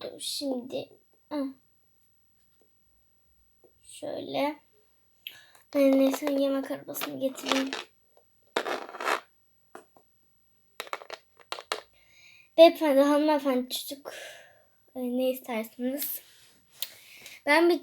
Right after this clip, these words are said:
çıtır kova alayım. Tamam, buyurun çıtır kovanız.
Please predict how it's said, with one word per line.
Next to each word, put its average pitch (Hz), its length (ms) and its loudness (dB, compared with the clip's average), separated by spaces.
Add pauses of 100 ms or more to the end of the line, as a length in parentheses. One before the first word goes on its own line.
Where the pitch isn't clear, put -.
(100)
çıtır - 480 -4
kova 262 300 2
alayım. 214 680 -6 (1200)
Tamam, 220 400 0
buyurun 226 420 2
çıtır - 440 -12
kovanız. 214 800 -6